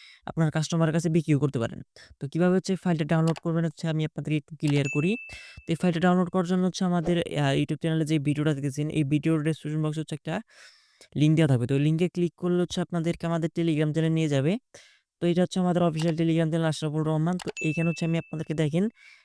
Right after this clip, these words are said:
একটা পোস্টার হচ্ছে এখানে দিয়ে দিয়েছি, নিউ ইয়ার পোস্টার ডিজাইন দুই হাজার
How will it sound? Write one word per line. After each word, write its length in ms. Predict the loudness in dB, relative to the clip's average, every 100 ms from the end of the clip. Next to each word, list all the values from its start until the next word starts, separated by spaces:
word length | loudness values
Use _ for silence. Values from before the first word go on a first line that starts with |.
| _ -10
একটা 160 | -8
পোস্টার 340 | -6 -4 0 0
হচ্ছে 160 | 0 0
এখানে 160 | 0
দিয়ে 180 | 4 4
দিয়েছি, 160 | 4 2
নিউ 260 | 2 4 2
ইয়ার 260 | 0 -2 -2
পোস্টার 380 | -4 -6 -4 -4 -2
ডিজাইন 280 | -2 -2 -2
দুই 100 | -2
হাজার 160 | -2